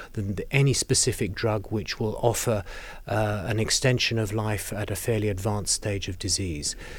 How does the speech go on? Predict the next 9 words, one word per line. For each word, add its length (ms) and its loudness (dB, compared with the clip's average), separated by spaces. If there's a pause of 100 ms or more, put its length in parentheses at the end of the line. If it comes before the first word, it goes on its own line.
(120)
So 160 2
in 240 4
short, 400 8 (480)
uh, 80 2
we're 340 2
not 140 6
talking 280 2
prevention 600 4
here, 460 0